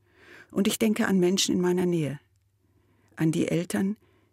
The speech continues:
die hilflos miterleben mussten, wie ihr schöner, sportlicher Sohn Mitte zwanzig seiner Depressionskrankheit nicht mehr standhalten konnte und sich das Leben nahm. An die Mutter,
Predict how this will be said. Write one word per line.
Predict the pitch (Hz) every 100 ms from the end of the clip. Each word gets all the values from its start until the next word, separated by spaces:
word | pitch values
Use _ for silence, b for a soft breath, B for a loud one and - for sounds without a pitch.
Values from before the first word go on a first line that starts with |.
| -
die | 185
hilflos | 202 214 - 180 -
miterleben | 202 214 202 196 190
mussten, | 185 190 - - 185 b b b _
wie | -
ihr | 147
schöner, | 139 - 175 196 196 170
sportlicher | - 151 175 - 160 151
Sohn | 151 165 190 196
Mitte | 175 165 156
zwanzig | - 165 175 - 196 - b b b b b b
seiner | - 175 175
Depressionskrankheit | 165 165 160 - 180 196 - - 175 180 -
nicht | 185 -
mehr | 185
standhalten | - 165 156 139 -
konnte | 143 131 139 143 - _ b b b
und | 156
sich | 160
das | - 165
Leben | 156 151 139
nahm. | 139 151 _ _ _ _ _ _ _ _ _ b b b b b
An | - 180
die | 180
Mutter, | 185 220 233 220